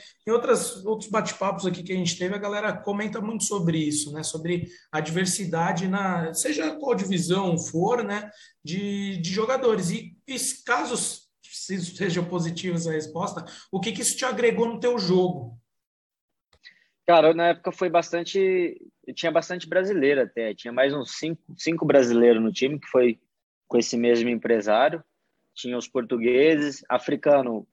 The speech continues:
Speaker 2: tem bastante, em qualquer lado, é igual brasileiro, onde você vai tem, tem africano, velho.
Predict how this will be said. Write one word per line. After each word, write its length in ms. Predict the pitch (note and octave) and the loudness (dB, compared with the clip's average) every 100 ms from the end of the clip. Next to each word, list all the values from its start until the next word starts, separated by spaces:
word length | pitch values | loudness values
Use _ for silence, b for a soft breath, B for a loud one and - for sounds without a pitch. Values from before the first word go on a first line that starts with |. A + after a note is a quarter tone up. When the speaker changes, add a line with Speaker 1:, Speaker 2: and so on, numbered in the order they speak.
| _ | _
Speaker 2:
tem 160 | C3 C3+ | -4 0
bastante, 680 | C3 - A#2+ B2 C#3 - - | 0 0 -4 -6 -6 -10 -10
em 140 | G#2+ | -10
qualquer 320 | G2 A2+ A2 A#2+ | -6 -6 0 4
lado, 280 | A#2 A#2+ | 4 4
é 60 | A#2 | 2
igual 220 | A2+ B2+ | 4 4
brasileiro, 520 | D#3 D#3+ D3+ A2 F#2 F2+ | 6 4 2 0 -2 -6
onde 180 | A2 - | -10 -6
você 100 | A2 | 0
vai 200 | G#2+ G2 | 0 0
tem, 260 | B2+ C3+ | -4 -4
tem 140 | A2+ C3 | -2 -2
africano, 520 | - - B2 G#2 F2+ | -2 0 2 2 -2
velho. 140 | F2+ | -10